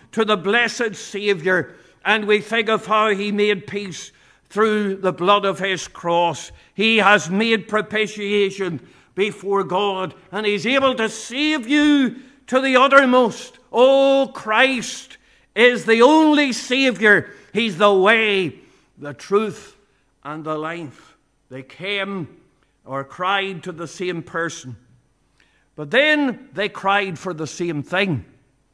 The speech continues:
What did they cry for? Well, they came to the Lord Jesus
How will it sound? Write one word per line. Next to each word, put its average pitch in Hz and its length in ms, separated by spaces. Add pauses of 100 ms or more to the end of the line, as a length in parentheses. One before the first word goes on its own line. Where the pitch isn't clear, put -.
(280)
What 247 140
did 262 140
they 226 120
cry 170 380
for? 123 340 (420)
Well, 156 120
they 185 100
came 269 320
to 226 100
the 220 120
Lord 208 320
Jesus 196 640